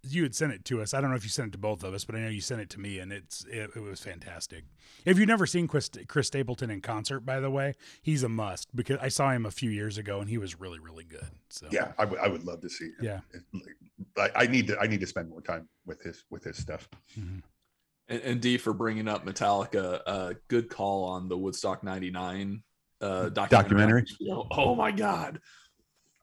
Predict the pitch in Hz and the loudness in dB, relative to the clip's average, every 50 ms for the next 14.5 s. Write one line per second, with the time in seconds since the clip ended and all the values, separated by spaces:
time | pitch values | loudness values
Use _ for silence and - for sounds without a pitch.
0 | _ - - 254 480 - 285 - - - 339 339 339 - - 370 339 294 311 262 | _ -2 4 6 8 8 8 8 8 8 6 6 6 8 8 8 8 8 8 6
1 | 160 - - - - - - 190 190 160 - - - - 202 - - - 254 - | 6 6 8 8 8 6 4 6 6 8 8 8 10 10 8 8 10 8 8 8
2 | - - 262 277 269 262 190 - 165 190 196 - 190 208 - - - - - - | 10 8 8 8 8 8 6 6 8 8 8 8 6 4 2 -2 -10 -14 4 8
3 | - 185 180 220 240 220 185 - - 202 180 151 123 - - - 139 147 147 139 | 10 12 12 12 12 10 8 4 4 4 6 6 4 6 6 6 8 6 6 4
4 | - 147 151 147 - - - 147 - - 147 143 147 147 151 147 151 165 160 - | 4 2 2 2 2 2 2 2 2 2 0 0 2 2 0 0 0 -2 -4 -6
5 | - - - - 101 - - 123 107 98 101 104 - 120 107 - - 117 123 110 | -10 -14 -16 -16 -12 -2 4 6 6 6 6 4 4 2 2 2 2 4 6 6
6 | 107 107 - 135 110 107 107 - 110 107 107 - - 156 165 - - 131 110 101 | 6 6 6 6 6 6 6 4 4 4 4 6 6 6 6 6 6 6 6 6
7 | 98 98 95 - - 101 92 - - - 117 123 - - - 139 131 131 143 139 | 6 4 2 2 0 -4 -4 0 4 6 6 6 4 2 0 2 4 4 4 2
8 | - - 113 98 - 110 101 127 139 - - - - - - - - - _ - | 0 0 -2 0 2 2 0 0 0 -4 -8 -10 -12 -14 -16 -18 -20 -20 _ -2
9 | 127 113 95 90 - - - - 120 117 98 92 95 - 120 98 95 104 104 107 | 0 0 0 -2 -4 -8 -4 -2 0 0 0 0 -2 -8 -6 0 2 2 2 2
10 | 101 98 101 95 101 123 131 123 131 - _ _ _ _ _ _ _ - 123 135 | 0 -2 -2 -2 -2 -2 -4 -4 -8 -14 _ _ _ _ _ _ _ -4 -2 -2
11 | 135 98 104 - - - _ _ _ _ _ _ _ _ _ - 151 160 165 156 | -2 -2 -6 -10 -14 -18 _ _ _ _ _ _ _ _ _ -16 -12 -10 -8 -2
12 | 131 185 185 175 139 107 - - - - - - - - - - - _ _ _ | 2 4 6 6 6 4 4 2 -2 -4 -2 -2 -4 -4 -6 -10 -16 _ _ _
13 | _ - - - - - 277 277 - - - 151 135 123 113 - 277 330 - 135 | _ -12 -12 -8 -6 -4 -4 -6 -4 2 4 6 6 6 6 8 10 12 12 12
14 | - 92 87 285 277 269 254 - - - | 10 10 8 8 6 4 4 0 -2 -4